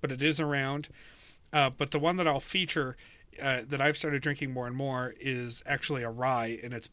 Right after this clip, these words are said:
Bulleit rye. And again, none of these are exotic or hard to find. It's just that when you see a wall of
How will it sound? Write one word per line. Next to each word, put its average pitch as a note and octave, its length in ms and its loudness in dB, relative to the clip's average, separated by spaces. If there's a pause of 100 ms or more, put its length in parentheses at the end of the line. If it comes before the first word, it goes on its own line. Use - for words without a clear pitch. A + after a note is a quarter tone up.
Bulleit D#3 320 6 (100)
rye. A2+ 460 -6 (200)
And D3 120 -6
again, C#3 240 2
none E3+ 160 4
of E3+ 100 -2
these D#3 220 2
are C3 100 -4
exotic B2 640 -2
or A#2+ 80 -4
hard C3+ 260 -2
to A#2+ 60 -6
find. F3+ 360 2
It's C3 160 0
just - 200 -4
that A#2+ 120 -4
when C3 100 -8
you C3 80 -4
see - 160 2
a C#3+ 60 4
wall C3 380 2
of A#2 180 -4